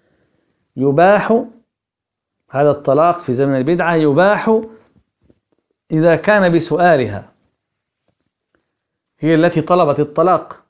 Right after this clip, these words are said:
فهي التي ستدخل الضرر على نفسها. كذلك يباح الخلع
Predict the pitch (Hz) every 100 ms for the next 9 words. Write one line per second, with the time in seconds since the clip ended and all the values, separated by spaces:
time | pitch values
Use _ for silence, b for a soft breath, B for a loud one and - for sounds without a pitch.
0 | _ _ _ _ _ _ _ _ _ _
1 | _ _ 139 165 185 170 185 190 180 190
2 | 165 - - 143 180 139 - 180 175 156
3 | 117 123 170 156 151 147 165 185 - 214
4 | 180 147 - _ _ - 131 190 185 175
5 | 170 196 180 165 - 180 107